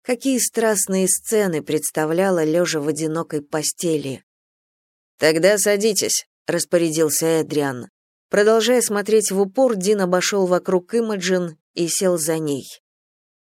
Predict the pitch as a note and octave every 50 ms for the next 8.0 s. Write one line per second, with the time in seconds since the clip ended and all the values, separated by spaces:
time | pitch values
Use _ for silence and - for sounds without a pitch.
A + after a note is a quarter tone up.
0 | _ _ _ _ _ _ _ _ - G3+ A#3+ C4+ C4+ C4 B3+ A#3 - - - -
1 | A#3 A#3 A3 - - A#3 A#3 A3+ A3 G3 G#3 A3 C#4 C#4 A#3 B3+ A#3 - - A#3
2 | A#3 A3+ G#3+ G3 - - F#3 F#3+ A3+ A#3+ A3+ G3+ F#3 F#3 F3+ F3 E3+ - F#3 E3
3 | - - F#3+ G3 G#3 B3 B3+ B3+ A#3+ A3+ - A3 G3 F#3+ F3+ F3 F#3 G3 G#3+ G#3+
4 | G#3 F#3+ - F#3 E3+ - _ F3 E3 - F#3 E3+ E3+ - F3+ E3 E3+ D#3 - -
5 | D#3 D3+ C#3 C3+ C3+ - _ _ _ - A#3 A#3+ A#3+ A3+ G3+ G#3+ A3 G#3+ G3+ G#3
6 | G3+ - G#3 F#3+ - A#3+ A3+ G#3+ G3+ G3+ F#3+ G#3 G3+ G3+ G3+ A3 A3 G#3 G3 F#3+
7 | F#3+ F#3 F3+ - - G#3+ F#3+ F#3 - - G3 F#3 F3 F3 D3+ C#3 C3+ - - -